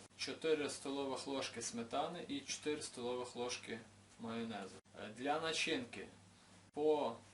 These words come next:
вибору начинки кожен вирішує сам. Мож-, можна купляти ковбасу, можна купляти шпрот, анчоуси,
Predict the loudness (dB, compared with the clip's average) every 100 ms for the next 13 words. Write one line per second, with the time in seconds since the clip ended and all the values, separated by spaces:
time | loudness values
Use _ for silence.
0 | -14 -2 0 2 2 0 2 0 0 0
1 | -2 -4 -6 0 0 0 -2 -2 0 0
2 | 0 -2 0 2 2 2 0 -4 -4 -2
3 | -2 -2 -4 -6 -2 0 0 -4 -4 -2
4 | -2 -2 0 4 4 4 2 0 -2 -6
5 | -10 -6 -6 -4 -8 -8 -10 -4 0 2
6 | 4 2 0 -2 -2 2 6 4 4 -2
7 | 2